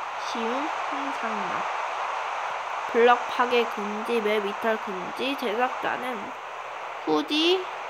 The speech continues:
님이십니다. 하루 안을 볼까? 맛있는 게 있나? 근데 배고파. <clears throat> 이 상자에는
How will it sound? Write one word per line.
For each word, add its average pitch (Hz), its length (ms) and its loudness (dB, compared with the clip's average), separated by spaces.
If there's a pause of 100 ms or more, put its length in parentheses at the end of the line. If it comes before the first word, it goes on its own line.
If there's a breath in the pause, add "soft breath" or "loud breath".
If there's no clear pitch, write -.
(1000)
님이십니다. 240 1000 -2 (1800)
하루 254 240 6
안을 214 280 4
볼까? 220 400 0
맛있는 208 360 -2 (160)
게 208 80 -2
있나? - 300 -4 (880)
근데 262 460 -2 (260)
배고파. - 480 -2 (2250)
<clears throat> 349 600 4
이 277 160 0
상자에는 262 840 2